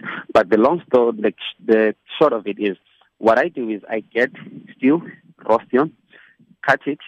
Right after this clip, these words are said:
to size, bend it, whatever, however I need it to be. I weld it together and then put them in, you know, like, as a bike. And after that, the actual engine is a, uh, is a two-stroke engine.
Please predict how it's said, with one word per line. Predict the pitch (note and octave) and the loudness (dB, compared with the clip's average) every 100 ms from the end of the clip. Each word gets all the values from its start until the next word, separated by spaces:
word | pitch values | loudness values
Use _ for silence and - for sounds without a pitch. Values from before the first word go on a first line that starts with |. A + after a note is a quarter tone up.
| - - | -20 -16
to | - | -4
size, | G2+ A2 B2 A#2 _ - | -2 -2 -6 -10 _ -4
bend | A#2 B2+ | -2 -2
it, | C3+ | -2
whatever, | G#2+ G2 G#2+ G#2+ G#2 G#2 - | 0 0 -2 0 0 0 0
however | G2+ G#2 G2+ | -2 -2 0
I | G2 G2 F#2 | 0 0 -4
need | F#2+ F#2+ | -6 -6
it | F#2+ _ - | -8 _ -6
to | G#2 | 0
be. | D3 - _ - _ - | 0 0 _ -20 _ -2
I | A#2+ | 0
weld | A#2+ A2+ G#2 | 2 0 -2
it | G2+ - | -8 -12
together | G2+ G2 F#2+ B2 D#3+ _ _ - | -10 -4 -2 -2 -4 _ _ -10
and | G#2 | -2
then | G2 F#2 G2 | 0 0 -4
put | - G2+ G2+ | -8 -6 0
them | G2+ F#2+ F#2 | 0 0 -4
in, | G2 F#2 F2+ F2 _ _ | -4 -2 -2 -4 _ _
you | - | 0
know, | G2+ | 2
like, | G2+ F#2+ - | 2 -2 -4
as | G2 | -6
a | |
bike. | F#2 A2+ E2+ - - | -2 -2 -2 -10 -8
And | G#2 F#2+ F2+ F2 - - - - | -6 -4 -6 -8 -12 -12 -8 -2
after | D#3 - C3+ | 0 0 -2
that, | A2+ A2 A2+ | -2 -6 -4
the | A2+ A2+ G#2+ - | 0 2 0 -2
actual | D3+ - F3+ B2+ - | -4 -2 -2 -4 -2
engine | D#3+ E3 A2 G#2+ D3 _ _ _ _ _ _ _ - | 0 0 -2 -4 -6 _ _ _ _ _ _ _ -4
is | A#2+ G#2 | -2 0
a, | G#2 G2+ | 0 0
uh, | F#2+ F#2+ F#2 F2+ | 0 -2 -4 -8
is | A2 | -10
a | - | -8
two-stroke | - C#3+ - - | -4 -6 -8 -10
engine. | F#2 F2 D#2+ | -6 -6 -8